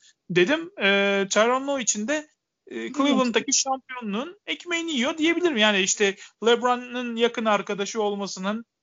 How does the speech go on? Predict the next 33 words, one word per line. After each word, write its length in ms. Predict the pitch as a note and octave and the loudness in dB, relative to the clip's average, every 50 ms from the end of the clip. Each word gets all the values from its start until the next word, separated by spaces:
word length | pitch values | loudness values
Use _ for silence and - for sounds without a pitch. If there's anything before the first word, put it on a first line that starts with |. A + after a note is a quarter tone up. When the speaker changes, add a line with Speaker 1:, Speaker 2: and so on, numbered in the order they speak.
| _ - | _ -8
Speaker 1:
e, 80 | - | -4
işte 240 | F3 - - A3+ G3 | -4 -4 -4 -4 0
biraz 360 | A#3+ A#3+ A#3 A3+ G#3 G#3 G#3 | 2 4 4 4 2 0 -2
böyle 240 | G#3 G#3+ G#3+ G#3+ G#3+ | 0 0 2 2 0
oyuncuları 1120 | G#3+ G#3 G#3 G#3+ A3 A3+ A3+ A#3 A#3 A3+ - - A3+ A#3 A#3+ A#3+ B3 B3 B3 A#3+ A#3 - _ _ _ _ _ | 2 0 0 0 0 -2 -4 -6 -6 -8 -6 -4 -2 0 0 2 4 4 4 2 0 -4 _ _ _ _ _
sevdiği 540 | - - - A3+ A3 A#3 A3+ G3+ B3 B3+ B3 | -8 -4 -2 0 0 0 0 -2 -2 -4 -2
tarzda 300 | - A3 G3 F#3 F3 F3 | 0 0 0 0 0 -4
işte 160 | E3+ - E3+ - - | -10 -12 -14 -16 -8
players 340 | A3 A#3+ A#3+ A#3+ G#3+ - - | -6 -4 -4 -2 -2 -4 -4
coach 240 | - - A3 A3 - - - _ F#3+ | -4 -6 -4 -4 -4 -6 -6 _ -6
denen 300 | F#3+ G3 G#3 G#3 G#3 G#3+ - - _ _ _ - | -4 -2 -2 -4 -6 -8 -14 -20 _ _ _ -2
tarzda 440 | F#3+ F#3+ G3 G3 F#3+ G#3 A3+ G3 | 0 0 0 0 -2 -4 -4 -4
bir 180 | G3 F#3 F3 - _ _ _ _ | -4 -6 -8 -10 _ _ _ _
coaching, 420 | - - A3 A3 - G#3 G3+ F#3 - - - _ _ _ _ _ _ _ _ _ | -2 -2 -2 -2 -2 -6 -6 -10 -12 -16 -20 _ _ _ _ _ _ _ _ _
e, 280 | - G3 F3+ F3+ F3+ F3+ | -6 -2 0 0 0 0
stiline 380 | - - - A#3 A3+ A#3+ A#3+ A3+ | 0 -2 -2 -4 -2 -2 0 0
sahip 380 | - - A#3 A#3+ C4+ C4+ C4+ | 2 2 4 4 4 2 0
olmasından 600 | C4+ C4+ C4+ C#4 C#4 - - C#4+ C#4+ D4 D4 D4 | -2 -2 -2 -2 -4 -4 -6 -4 -4 -4 -4 -2
dolayı 260 | C#4+ C4 A#3 A3 F#3+ F3 | -4 -4 -4 -4 -2 -2
bence 340 | F#3 F#3 F3 E3+ F3+ E3 D#3 | -4 -4 -2 -4 -6 -6 -6
burada. 260 | E3 D#3+ D3+ D3+ D#3 | -8 -8 -8 -6 -4
Yani 280 | E3 F3 F#3 F3+ F3+ | 0 0 0 0 2
ben 200 | F#3 G3+ G#3 G3+ G3+ - - _ _ _ F#3+ | 2 2 2 2 -2 -8 -20 _ _ _ -4
Lue'nun 320 | F#3+ A3 A#3+ C4 C4+ C4+ | -2 -2 -2 -2 0 -2
da 80 | B3 A#3+ | -2 0
çok 280 | - B3+ B3 B3 - | 0 -2 -4 -4 -8
böyle 520 | G#3 F3+ G#3 G#3+ G#3+ G#3 G3 F3+ E3 D#3+ E3 | -4 0 0 2 2 2 0 0 -4 -6 -2
büyük 260 | G#3 B3+ C4 - - | -2 -2 -2 -2 -4
bir, 200 | A3 G#3 G3+ - _ _ _ _ _ _ _ | -4 -4 -4 -4 _ _ _ _ _ _ _
e, 320 | F#3 F#3 F#3 F#3 F#3+ E3+ E3 | -2 2 2 2 2 2 2
değişim 520 | F#3+ G3+ G#3+ G3+ - B3+ B3+ B3 A3+ G#3 | 2 2 4 2 0 -2 -2 -6 -6 -2
getirebileceğini 720 | G3 F#3+ F#3+ - G3 F#3 F3 F3 E3 D3+ E3+ E3 G#3 D#4 | -2 -2 -2 -2 -4 -4 -4 -4 -6 -6 -6 -6 -4 -4
sanmıyorum. 540 | - - G4 A4 G#4 G4 F4 A#3+ F#3+ E3 D#3 | -4 -2 -2 -4 -4 -4 -4 -4 -4 -4 -6